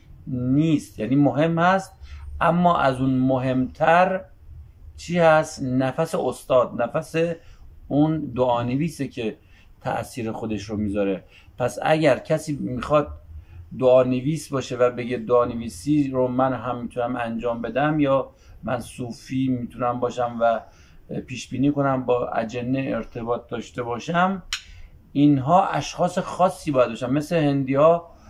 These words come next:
که بعضیشون مرتاض هستن، باید یک دوره‌هایی رو بگذرونن، یه سختی‌هایی رو بگذرونن و یه کارهایی رو انجام بدن تا اینکه اینها بتونن کارهای خارق العاده و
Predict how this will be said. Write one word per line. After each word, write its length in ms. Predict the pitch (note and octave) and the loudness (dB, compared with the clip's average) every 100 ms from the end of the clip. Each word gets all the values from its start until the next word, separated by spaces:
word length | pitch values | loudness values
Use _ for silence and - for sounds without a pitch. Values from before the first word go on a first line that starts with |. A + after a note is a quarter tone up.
| - - | -20 -12
که 100 | D3 | 0
بعضیشون 420 | C#3 C#3 C3 C#3+ | 2 2 0 -2
مرتاض 460 | C#3 B2+ - C#3 C3+ | 0 0 -2 -4 -2
هستن، 300 | C3 F3+ F3 | 0 0 2
باید 360 | D3 C#3 E3 F3+ - - - - - - | 2 6 4 4 -4 -20 -20 -20 -16 -8
یک 460 | C#3 B2+ D#3+ D3+ | -4 -2 -2 0
دوره‌هایی 640 | C3+ C3+ C3 C3+ D#3+ E3+ D#3+ | 2 4 4 4 4 4 2
رو 260 | E3 C#3+ - - - A#2+ A#2+ | 0 -2 -10 -18 -10 -8 -2
بگذرونن، 600 | D3 E3 E3 D#3+ D#3 C#3+ | 0 2 2 4 4 2
یه 60 | D3 | 2
سختی‌هایی 720 | D3 B2+ - - B2 C#3 D#3 | 0 -2 -4 -2 2 2 2
رو 260 | D3 C#3 - - - - B2+ | 2 0 -4 -18 -20 -8 0
بگذرونن 920 | D#3 D#3 E3 E3 E3 E3 D#3+ D#3+ C3+ | 0 4 4 4 2 2 2 0 0
و 240 | B2+ B2 A#2+ B2 | 4 4 2 -2
یه 100 | D3 | -4
کارهایی 460 | C3+ C3 B2 C#3+ | 0 0 2 0
رو 100 | D3 | 2
انجام 360 | B2+ A#2+ C#3+ D#3 | 0 0 -2 -2
بدن 340 | E3+ F3+ F#3 - - - - - | 0 0 -2 -8 -18 -18 -20 -8
تا 160 | C#3+ F3 | -4 -2
اینکه 680 | E3+ F3 D3+ F3+ F#3+ F#3+ - - - - - | -2 -2 -2 -2 0 -2 -6 -20 -20 -14 -4
اینها 600 | C3 C3 A#2 C#3+ D#3+ D3+ | -2 -2 0 2 4 2
بتونن 1000 | C3+ D#3+ - E3 D#3+ E3 E3 E3 D#3+ D3 - - | 0 -2 -2 -4 0 0 0 -2 -4 -8 -16 -20
کارهای 540 | - B2 A#2 B2+ C#3+ D3+ | -2 0 2 2 2 0
خارق 460 | - A#2 A2 G#2+ | 0 0 0 0
العاده 720 | A2 A2 A2 G#2+ G#2+ B2 C#3+ | -4 -2 -2 -2 -2 0 0
و 420 | C#3+ C3 C3+ C#3+ | 0 2 2 2